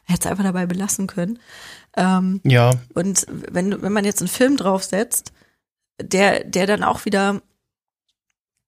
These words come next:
Speaker 1: das entweder aufgreifen muss oder anders darstellen muss, also ich, das würde mein Ende kaputt machen.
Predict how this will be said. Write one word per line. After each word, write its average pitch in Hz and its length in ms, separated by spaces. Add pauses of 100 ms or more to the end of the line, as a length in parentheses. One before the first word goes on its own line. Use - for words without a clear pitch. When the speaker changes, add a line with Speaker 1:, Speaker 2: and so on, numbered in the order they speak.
(500)
Speaker 1:
das 202 200
entweder 202 400
aufgreifen 220 600
muss 214 300
oder - 220
anders 226 340
darstellen 202 400
muss, 196 160
also 185 100
ich, 190 140
das - 280
würde 226 120
mein 202 140
Ende 262 260
kaputt - 380
machen. 180 400